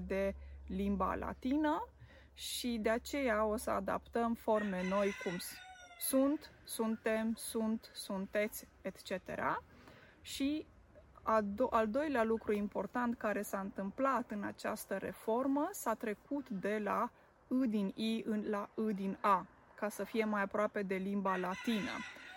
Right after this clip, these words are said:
Adică cuvinte precum mâncare, scris cu I din I, s-a transformat în nouăzeci și trei în mâncare.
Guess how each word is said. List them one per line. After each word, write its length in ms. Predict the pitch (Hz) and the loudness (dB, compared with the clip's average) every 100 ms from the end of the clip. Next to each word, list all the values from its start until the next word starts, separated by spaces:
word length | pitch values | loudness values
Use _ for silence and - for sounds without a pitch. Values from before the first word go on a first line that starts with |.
| - - | -12 -2
Adică 460 | 185 220 - 190 - | 0 0 0 0 0
cuvinte 460 | 202 190 233 240 214 | -2 2 2 2 -2
precum 600 | 196 185 - 226 190 - - - - | -2 -4 0 0 0 -6 -16 -20 -6
mâncare, 1200 | - 202 226 233 214 - - 220 214 185 185 240 370 | 2 6 6 4 2 -2 2 4 4 2 0 0 -2
scris 380 | - - 208 - | -6 -4 -4 -2
cu 220 | - 185 226 | -4 -2 0
I 40 | 233 | 0
din 200 | 190 180 | 0 0
I, 300 | 240 302 - | 2 2 0
s-a 220 | - - | -6 -4
transformat 800 | 196 233 233 247 240 226 269 339 | -2 0 -2 0 0 2 2 2
în 140 | 269 233 | 0 0
nouăzeci 440 | 233 226 202 185 | 0 0 0 -2
și 160 | - - | -4 -6
trei 380 | - 190 277 440 _ _ _ _ _ _ _ - | -2 0 -2 -4 _ _ _ _ _ _ _ 2
în 240 | 247 262 - | 4 4 0
mâncare. 1000 | - 202 208 208 214 - - 107 - - | 0 2 4 2 -2 2 2 2 -2 -6